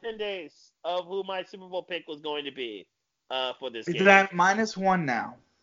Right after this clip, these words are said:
Speaker 1: It's been pretty much hovering around that pretty much all week. Kansas
Speaker 2: One,
Speaker 1: City
Speaker 2: one and a half.
Speaker 1: Now, I, the way I'm gonna do this, it's been, okay, quarterback, obviously quarterback is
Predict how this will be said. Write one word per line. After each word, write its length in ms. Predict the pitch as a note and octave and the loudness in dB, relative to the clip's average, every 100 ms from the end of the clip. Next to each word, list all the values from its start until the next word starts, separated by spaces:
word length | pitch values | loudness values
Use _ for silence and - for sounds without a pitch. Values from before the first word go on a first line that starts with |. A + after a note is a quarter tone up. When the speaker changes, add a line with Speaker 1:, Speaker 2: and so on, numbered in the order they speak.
| _ _ _ - - _ _ - - - - - - - | _ _ _ -20 -20 _ _ -20 -20 -20 -20 -20 -10 -4
Speaker 1:
It's 240 | E3+ F#3+ | -2 4
been 160 | A3 G3+ | 6 8
pretty 180 | C4 | 6
much 160 | C4 A3+ | 6 4
hovering 300 | A3+ A3 G3+ | 2 2 0
around 260 | G3+ G3 F3+ | 0 2 0
that 160 | D#3+ F3 | -2 -4
pretty 160 | F3 | -6
much 200 | D#3+ D3+ - | -6 -8 -6
all 260 | D#3+ D#3+ | -4 -4
week. 240 | D3 D3 - _ _ _ _ _ - - - - - - | -6 -8 -12 _ _ _ _ _ -20 -20 -20 -20 -14 -2
Kansas 120 | A#3+ | 4
Speaker 2:
One, 180 | F#3 F#3 | 6 6
Speaker 1:
City 120 | C#4 | 0
Speaker 2:
one 220 | C#4 C#4 | 0 0
and 100 | F3 | 0
a 40 | F3 | -2
half. 380 | F3 D#3 D3+ - _ _ _ _ _ - - - - - - - - - - | 0 2 2 0 _ _ _ _ _ -20 -20 -20 -20 -20 -20 -18 -16 -14 -6
Speaker 1:
Now, 60 | A3+ | 2
I, 360 | B3 A#3 G3 - - | 6 6 4 -2 0
the 80 | A#3+ | 6
way 140 | D#4 | 8
I'm 140 | G4+ F#4 | 8 6
gonna 140 | E4 | 0
do 160 | B3+ C#4+ | -2 0
this, 360 | C#4 C4+ - - _ _ _ - | 0 0 -4 -20 _ _ _ -6
it's 280 | A3+ A#3+ _ - | -4 -4 _ -8
been, 520 | B3 B3 A#3+ A#3 A3+ - _ A3+ | -6 -6 -8 -12 -16 -20 _ -4
okay, 600 | C4 G#3 F#3+ F#3+ F#3 F#3 _ _ _ _ _ - | -2 0 0 0 -2 -6 _ _ _ _ _ -2
quarterback, 340 | C4 B3 A#3 | 0 0 -2
obviously 300 | G#3 A#3 A3 | -4 -4 -6
quarterback 340 | A#3 A3+ A3 | -4 -2 -2
is 60 | G#3 | -6